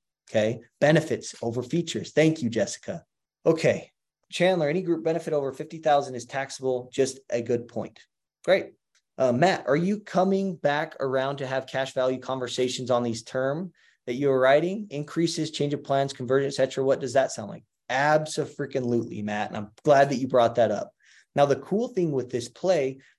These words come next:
is you're gonna protect your customers in an area that will help them, okay? Now, it's a small policy. Is that enough coverage for them? Probably not, but is it better than nothing?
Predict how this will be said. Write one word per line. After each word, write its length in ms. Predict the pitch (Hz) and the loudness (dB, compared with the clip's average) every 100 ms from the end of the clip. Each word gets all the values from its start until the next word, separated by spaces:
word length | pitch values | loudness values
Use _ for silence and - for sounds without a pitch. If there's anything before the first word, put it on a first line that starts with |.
| _ | _
is 220 | 135 139 120 | -6 -6 -4
you're 120 | 143 | -6
gonna 280 | - 220 285 | 0 0 0
protect 560 | - 160 160 180 185 | -4 -8 -2 -4 -4
your 120 | 147 | -10
customers 760 | 127 151 147 - 107 101 101 - - - _ | 0 2 2 0 -8 -8 -12 -16 -20 -20 _
in 160 | 165 180 | 4 6
an 180 | 214 196 | 4 2
area 720 | 143 151 156 127 110 104 101 _ _ _ | 4 6 4 4 2 0 -2 _ _ _
that 220 | 131 135 135 | 2 2 2
will 180 | 131 | -4
help 380 | 117 - 127 - | -4 0 0 0
them, 240 | - - - _ - | -14 -16 -20 _ -12
okay? 520 | 117 117 117 113 120 - - _ | -10 0 2 2 -2 -10 -20 _
Now, 440 | 139 135 123 110 - _ _ _ | 2 4 2 0 -10 _ _ _
it's 240 | - - | -10 -8
a 40 | - | -8
small 360 | - 135 139 | -6 0 2
policy. 640 | 160 143 117 120 - 170 - _ | 2 -2 -2 -2 -6 -10 -14 _
Is 220 | 131 127 | -4 4
that 180 | 139 139 | 4 4
enough 280 | 135 131 - | 2 -2 2
coverage 320 | 151 151 156 | 2 2 -4
for 160 | - | -4
them? 240 | 156 151 190 _ | 0 0 -2 _
Probably 580 | - - 139 170 202 208 | -10 -2 -2 0 0 0
not, 380 | 175 139 160 - | 0 -2 -4 -6
but 140 | 135 | -4
is 140 | 131 123 | -4 -6
it 140 | - | -4
better 280 | 135 170 165 | 0 0 0
than 180 | 147 127 | -4 -4
nothing? 380 | 117 - 104 | -6 -6 -14